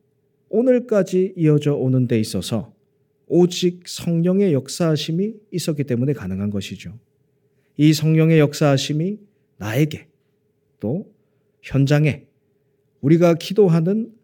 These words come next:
선교 현장에, 또 우리 중남미 제자들에게 일어나도록 기도하시는 한 주가 되길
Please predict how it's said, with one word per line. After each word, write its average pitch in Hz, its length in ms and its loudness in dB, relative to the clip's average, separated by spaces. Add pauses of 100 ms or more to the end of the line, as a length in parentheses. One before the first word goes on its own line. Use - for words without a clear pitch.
선교 269 440 -4
현장에, 95 460 -10 (600)
또 110 100 -6
우리 113 200 0
중남미 135 680 0
제자들에게 120 540 0
일어나도록 120 720 -2 (340)
기도하시는 160 600 0 (400)
한 117 160 -6
주가 113 220 -2
되길 110 420 -2